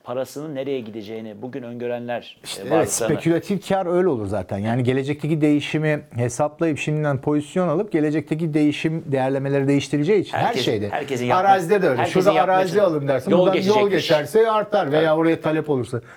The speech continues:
Speaker 2: Onu önceden alırsan spekülatif kar elde edersin.
Speaker 1: Ama zaten hep bu-, bunu yaparsa ancak. Ya, ya da
Speaker 2: Ya
Speaker 1: nadiren
Speaker 2: bu çok
Speaker 1: şu var.
Speaker 2: zor bir şey. Ya bu arada ben, e, geçen Aslan'ın ilk sezonunda güzel bir bölümdü o. E,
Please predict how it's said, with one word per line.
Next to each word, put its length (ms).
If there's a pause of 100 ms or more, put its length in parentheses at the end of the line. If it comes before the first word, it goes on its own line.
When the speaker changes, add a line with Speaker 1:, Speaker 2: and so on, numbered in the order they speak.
(100)
Speaker 2:
Onu 160
önceden 400
alırsan 440
spekülatif 580
kar 180
elde 240
edersin. 260 (140)
Speaker 1:
Ama 120
zaten 240
hep 160
bu-, 180
bunu 120
yaparsa 540
ancak. 260
Ya, 60
ya 180
da 40
Speaker 2:
Ya 400
Speaker 1:
nadiren 380
Speaker 2:
bu 40
çok 120
Speaker 1:
şu 60
var. 80
Speaker 2:
zor 220
bir 60
şey. 300 (100)
Ya 300
bu 100
arada 200
ben, 240 (120)
e, 160
geçen 340
Aslan'ın 440
ilk 100
sezonunda 380
güzel 320
bir 40
bölümdü 320
o. 260 (180)
E, 400